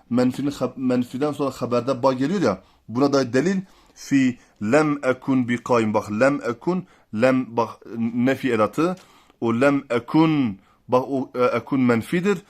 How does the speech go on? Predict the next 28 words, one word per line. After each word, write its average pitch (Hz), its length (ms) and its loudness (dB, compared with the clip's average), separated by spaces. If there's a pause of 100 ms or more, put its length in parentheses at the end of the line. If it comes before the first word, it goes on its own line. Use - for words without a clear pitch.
(260)
Haberde 117 520 0
bak 151 140 2 (320)
ba 117 280 4
gelmiş. 98 680 0
Ekun 110 200 -4
fi 127 180 -4
naks, - 320 -4 (100)
i-, 120 200 -8
ismi 131 240 -2
isimsi 123 440 -4
enadır. 160 380 0 (400)
O, 127 260 -2
e, 120 40 -4 (400)
ba 131 160 6
zaydedir. 123 520 2 (340)
Haberde 113 440 0
gelmiş. 120 340 0
Kaim 123 280 0
takdiren 127 380 -2
mer-, 120 320 4
mensup. 120 500 0 (300)
Haber 120 340 0
oluyor 135 280 -2
ekun 107 240 -6
için. 92 280 -6 (1700)
Ve 127 140 8
imtina'u 156 560 4
duhuliha, 147 720 4